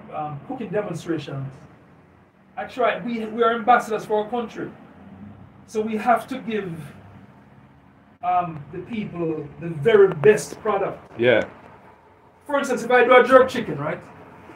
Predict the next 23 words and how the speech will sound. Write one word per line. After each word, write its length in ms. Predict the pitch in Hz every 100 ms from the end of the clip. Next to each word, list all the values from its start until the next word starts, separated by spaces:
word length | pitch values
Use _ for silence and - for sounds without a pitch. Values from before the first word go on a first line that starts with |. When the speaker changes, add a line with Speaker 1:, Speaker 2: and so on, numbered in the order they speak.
| - - - -
Speaker 1:
And 160 | 175 214
it's 100 | 214
not 180 | - 226
the 80 | 226
very 240 | 226 180
best. 400 | 170 - - - - - - - - - - _ -
Somebody 480 | 277 262 262 240
who 140 | 214 233
has 100 | 233
never 260 | 240 214
tried 320 | - 214 185 180
jerk 220 | 208 208
chicken 260 | - 190
might 220 | 175 190 -
try 200 | 208 185
the 60 |
chicken 280 | - 170 180
and 80 | 180
never 180 | 170 170
try 200 | 208 185
it 100 | 202
again 360 | 226 247 160
because 440 | 151 170 160 143